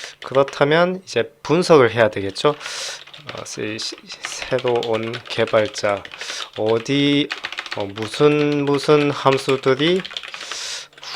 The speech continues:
후원금 관련 함수들이지? 이렇게 분석을 또 따로 해야 되겠죠. 근데 만약에 오버로딩을 이용해서, 어, 그냥 후원이라는 함수명으로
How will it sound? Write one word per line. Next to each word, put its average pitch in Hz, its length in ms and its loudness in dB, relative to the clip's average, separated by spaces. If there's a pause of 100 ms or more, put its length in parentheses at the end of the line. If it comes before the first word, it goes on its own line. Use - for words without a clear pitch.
(100)
후원금 143 1200 6
관련 123 460 4
함수들이지? 104 1200 -6 (1400)
이렇게 185 260 8
분석을 196 520 8
또 - 160 0
따로 131 380 4
해야 202 220 2
되겠죠. 147 560 4
근데 147 480 4 (800)
만약에 113 300 -4
오버로딩을 160 680 0
이용해서, 110 760 -2 (280)
어, 98 420 -6 (140)
그냥 113 400 0 (460)
후원이라는 170 1040 6
함수명으로 131 1160 2